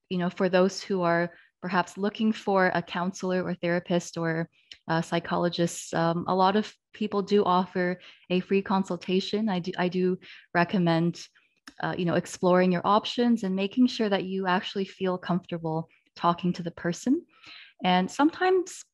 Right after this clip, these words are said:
it's just not a right fit, and it's not your fault or that person's fault. Sometimes you're just not vibing with the person. That's the best way I can describe it.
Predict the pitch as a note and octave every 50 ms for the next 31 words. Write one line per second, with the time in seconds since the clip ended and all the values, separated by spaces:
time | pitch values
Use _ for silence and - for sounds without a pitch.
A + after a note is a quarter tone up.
0 | _ - A#3+ A#3+ - - - C#4+ C#4 - C#4 C4 B3+ C4 B3+ A3+ A#3 A3 - -
1 | - - - C4 C4 B3+ B3+ - - G#3 G#3 G#3 G3+ - - - G3+ G3+ G3+ G3+
2 | G3+ - - - - - F3+ G3 G3+ G#3 G#3+ G#3+ - - - G3+ G3 G3 G3 G3
3 | G3 - - F#3 F3+ F3+ F3 F3 F3+ - - - _ _ _ - G#3 A#3 B3+ -
4 | - C4+ B3 B3 B3 - B3+ B3+ B3 - - - - B3 B3 C#4+ D#4+ D4 - -
5 | A#3+ A3+ - A3 A3 G#3+ A3 A3 A3 G#3 - - - - - _ - - - -
6 | G3+ G3 F#3+ - G#3 - G#3+ G3+ - F3+ F3 F3+ F3+ F#3 G3 G3+ G3+ A3 A3 A3
7 | A3+ A#3 A#3 - - _ _ _ - G#3+ G#3+ G#3+ - A3 A3+ A#3+ A#3 A#3+ A#3+ -
8 | - A#3 A#3+ C#4 D4+ A3+ - - - - - - - _ _ _ - F3+ F3 _
9 | _ - F#3 G3 - - G3+ F#3+ F#3 F3+ F3 F3+ - G3+ F#3 F3 F3+ - - -
10 | D#3+ D#3 D#3+ D#3+ E3 D#3+ D#3+ -